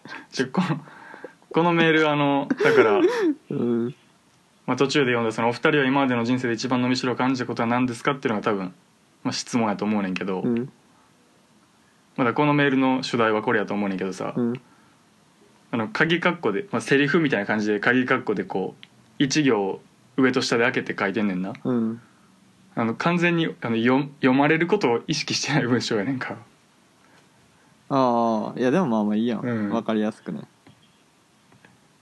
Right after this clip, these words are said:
Speaker 1: いやいや、見るのはわかるけどね。
Speaker 2: いやいやいや、わか-、いや、別にわかりやすいからいいやん。
Speaker 1: う-、上からし-、上-、上から下に読んでいった時にわからんやん。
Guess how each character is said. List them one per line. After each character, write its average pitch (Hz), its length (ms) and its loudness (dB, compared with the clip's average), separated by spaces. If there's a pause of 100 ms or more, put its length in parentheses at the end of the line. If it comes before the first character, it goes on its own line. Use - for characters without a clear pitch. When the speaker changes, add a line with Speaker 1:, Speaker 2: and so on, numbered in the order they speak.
Speaker 1:
い 127 40 0
や 120 80 2
い 117 60 2
や、 110 80 0
見 127 180 4
る 170 140 2
の 170 180 2
は 98 100 0
わ 101 80 -2
か 110 100 -4
る 107 80 -2
け 98 100 -6
ど 92 80 -8
ね。 90 140 -2
Speaker 2:
い 143 100 4
や 127 60 0 (340)
い 139 100 2
や 120 100 2
い 127 40 4
や、 110 100 2
わ 139 120 2
か-、 - 120 -8 (340)
い 135 60 0
や、 127 80 6
別 - 380 2
に 175 280 4
わ 151 120 2
か 202 120 0
り 190 60 4
や 208 120 4
す - 120 -2
い 113 40 0
か 113 80 2
ら 107 60 2
い 117 40 4
い 131 60 2
や 110 100 0
ん。 95 80 -4
Speaker 1:
う-、 90 160 -6 (140)
上 196 160 4
か 202 120 0
ら 196 100 2
し-、 196 200 -6
上-、 175 180 4 (180)
上 190 260 2
か 196 160 2
ら 196 100 2
下 190 240 0
に 185 80 2
読 139 140 2
ん 127 60 0
で 127 80 2
い 131 40 2
っ 127 40 -6
た 143 100 2
時 113 200 0
に 101 180 -2
わ 123 140 -2
か 147 120 0
ら 143 100 4
ん 147 80 0
や 131 60 -2
ん。 - 60 -14